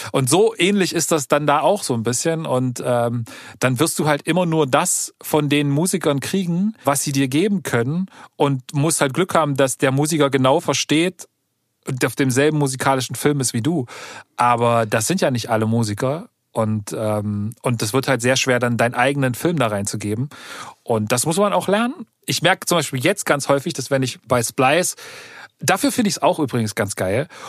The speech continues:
um, ähm, schnell in einem, in einem Beat zu beurteilen, was für eine Art von Instrument ich da gerne noch höre, so, ne? Also um zum Beispiel zu sagen, okay, äh, höre ich da jetzt eine Trompete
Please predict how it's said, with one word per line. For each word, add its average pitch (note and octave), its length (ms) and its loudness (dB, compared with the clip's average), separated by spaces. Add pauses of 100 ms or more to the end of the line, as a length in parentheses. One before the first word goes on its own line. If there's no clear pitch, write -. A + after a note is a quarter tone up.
(180)
um, B2+ 580 2
ähm, A#2 1000 0 (220)
schnell D3+ 460 4
in D#3+ 220 0
einem, C#3+ 320 0
in C3+ 120 0
einem C3 180 0 (200)
Beat D3 420 -2 (260)
zu - 200 -4
beurteilen, E3+ 800 0 (320)
was D3+ 300 0
für F#3 140 0
eine D#3 300 0
Art C#3 300 2
von D3+ 180 0
Instrument C3+ 800 -2 (100)
ich - 180 -2
da B2+ 200 2
gerne C3 240 2
noch A2+ 160 -2
höre, B2+ 500 0
so, F#2 280 -8
ne? - 260 -2
Also B2+ 180 0
um C3+ 80 -2
zum C#3 140 0
Beispiel C3+ 240 -2
zu C3 100 -6
sagen, C3+ 220 2
okay, D#3 360 0 (460)
äh, C3 240 2
höre C3 160 2
ich F#3 120 -2
da D3+ 120 4
jetzt C3+ 160 0
eine C#3 60 -2
Trompete E3 760 0